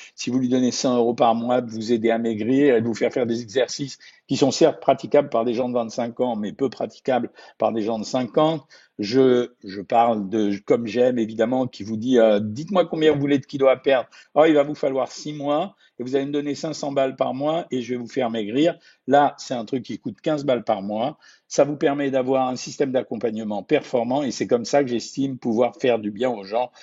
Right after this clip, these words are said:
sans faire partie, euh, de ce business, euh, euh, de l'obésité qui existe depuis des centaines d'années. Voilà ce que j'allais à vous, j'avais à vous raconter aujourd'hui. Parmi les produits qui font maigrir, hier, j'ai tourné, alors vous avez la vidéo sur le café,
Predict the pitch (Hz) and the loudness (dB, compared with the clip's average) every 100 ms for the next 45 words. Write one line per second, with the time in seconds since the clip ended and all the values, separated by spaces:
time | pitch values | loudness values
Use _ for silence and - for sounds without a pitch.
0 | - _ - 143 135 123 - 110 - - | -20 _ 0 2 4 0 2 0 -2 -4
1 | 147 143 113 104 110 104 - 101 98 117 | 2 4 4 2 -2 -4 -2 -4 -4 -8
2 | 120 127 120 117 - 110 95 92 - - | -4 2 2 2 2 4 4 2 -2 -20
3 | - - 113 107 110 113 110 107 107 - | -18 -2 4 4 4 2 4 2 0 2
4 | 127 120 110 95 101 113 110 98 - 104 | 2 2 -2 0 0 -2 -2 -4 0 0
5 | 95 101 82 107 92 82 78 - _ - | 0 -2 0 0 0 -4 -6 -16 _ -10
6 | - - - - 143 156 160 - 139 139 | -8 -8 -8 4 6 6 4 2 2 4
7 | 139 139 127 131 107 123 131 127 120 117 | 4 4 2 -2 -2 0 2 2 2 -2
8 | 113 117 110 113 110 139 151 180 196 - | -2 -6 -6 -6 -2 -2 -2 -4 -4 2
9 | 175 175 170 151 151 156 139 131 143 139 | 2 2 -6 -2 -4 -4 -10 -10 -4 -2
10 | 131 165 156 139 147 156 143 120 101 123 | 0 0 -2 -2 2 2 2 -6 -8 -6
11 | 120 101 98 113 127 139 139 123 123 131 | -2 -2 -2 -2 2 4 4 2 -2 -2
12 | 127 - 107 101 - 123 - 131 160 | -4 -4 -2 -2 0 0 2 -2 -2